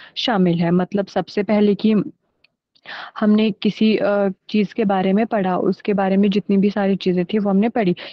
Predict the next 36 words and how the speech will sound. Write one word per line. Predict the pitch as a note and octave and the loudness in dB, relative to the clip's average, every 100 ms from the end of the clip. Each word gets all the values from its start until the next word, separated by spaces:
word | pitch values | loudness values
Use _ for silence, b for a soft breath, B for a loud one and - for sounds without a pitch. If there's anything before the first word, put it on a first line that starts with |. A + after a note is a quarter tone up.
| B | B
फिर | C4 | -2
हमें | C4+ C#4 | 2 2
उस | - G#3+ | 2 0
चीज़ | - B3 | 0 -2
को | C#4+ | 0
लागू | A#3+ G3 F3 A3+ | 0 0 0 -2
कैसे | A#3 B3+ - | -2 -2 -2
करना | C#4 A#3 A3+ | -2 0 0
है | A#3 B3+ | 0 0
वो | A#3 C#4 | 0 2
इसमें | A#3 - F#3 | 0 -2 -2
आ | F3+ | -2
जाता | F3+ F3+ F#3+ | -2 -2 0
है | A3+ G3+ G3 | 0 0 2
रूल | G#3+ A3 | 4 4
लर्निंग | A3 F#3 E3+ F3 F3 | 4 2 2 2 2
में। | F3 F3+ B B B | 0 -2 B B B
एग्जांपल | G3 G#3+ G#3 A3+ A#3 | -6 -2 0 0 0
दिया | A3+ G#3+ | 0 0
गया | A3+ | 0
है | A#3 | 0
इसमें, | A3 - C#4+ - B B B B _ A#3+ | -2 -2 -4 -4 B B B B _ 2
to | |
know | A#3 A3+ C4+ | 4 4 2
when | A#3 A3+ A3+ | 2 0 0
to | A3+ | 0
apply | F#3 G#3 B3 | 0 -2 -2
Pythagoras | A3 G3 - G#3+ F#3 F#3+ C#4 | -4 -4 -4 -2 0 0 0
theorem, | - C4 F#3+ E3+ | -2 0 2 2
मतलब | F3 G3+ G3+ - | 0 0 -4 -2
कि | B3 B B B - | -2 B B B -4
यह | G3+ A3 | 0 0
जानने | G3+ A3 G3+ G3 | 0 0 2 2
के | G#3 | 2
लिए | G3+ | 0
कि | F#3+ | 0